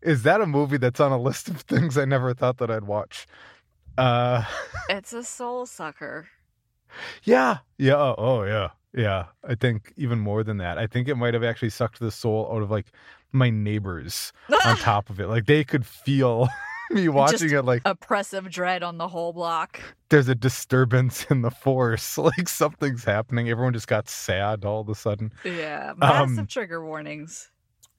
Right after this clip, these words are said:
Speaker 1: Oh, yeah. If you've never seen Irreversible, um, I don't wanna ever say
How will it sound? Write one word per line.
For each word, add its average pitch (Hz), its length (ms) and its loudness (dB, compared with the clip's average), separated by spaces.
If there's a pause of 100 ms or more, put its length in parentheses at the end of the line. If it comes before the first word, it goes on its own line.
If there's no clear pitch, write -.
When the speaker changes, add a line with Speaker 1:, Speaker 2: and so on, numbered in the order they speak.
(220)
Speaker 1:
Oh, 139 420 4
yeah. 120 380 0
If 113 240 -4
you've 147 160 -2
never 127 240 0
seen 117 380 -2
Irreversible, 123 840 -4 (460)
um, 95 1200 -2 (580)
I - 80 4
don't 269 140 4
wanna 277 280 2
ever 156 220 0
say 151 220 0